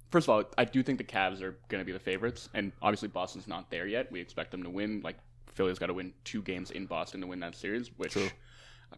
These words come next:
Speaker 1: probably won't happen, but, um, I,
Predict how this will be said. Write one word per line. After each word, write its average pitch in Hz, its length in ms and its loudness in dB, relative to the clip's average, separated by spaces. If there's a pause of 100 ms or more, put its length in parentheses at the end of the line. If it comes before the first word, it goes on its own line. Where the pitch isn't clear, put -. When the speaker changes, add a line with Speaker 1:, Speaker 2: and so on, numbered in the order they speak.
Speaker 1:
probably 120 260 10
won't 113 200 2
happen, 143 360 2
but, 110 400 6 (180)
um, 104 540 4 (880)
I, 135 80 12